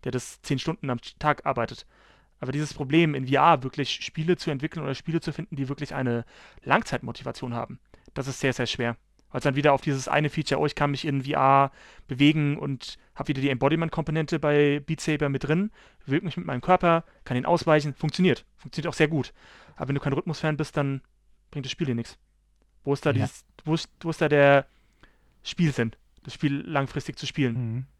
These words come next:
Speaker 3: Ja, Rhythmus, Sport, ist ja anstrengend auch, ne? Aber genau, trifft halt nicht auf jeden, ne?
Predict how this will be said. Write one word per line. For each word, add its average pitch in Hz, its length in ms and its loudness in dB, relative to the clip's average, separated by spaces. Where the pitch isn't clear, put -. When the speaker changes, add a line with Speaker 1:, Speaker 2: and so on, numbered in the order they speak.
Speaker 3:
Ja, 185 300 -4
Rhythmus, 190 500 0
Sport, - 580 -4
ist 156 120 -2
ja 262 120 6
anstrengend 131 500 2
auch, 113 160 -2
ne? 151 140 6
Aber 170 180 6
genau, 160 320 4
trifft - 240 -4
halt 156 120 0
nicht 151 160 -4
auf 135 120 -4
jeden, 127 300 -2
ne? 143 220 0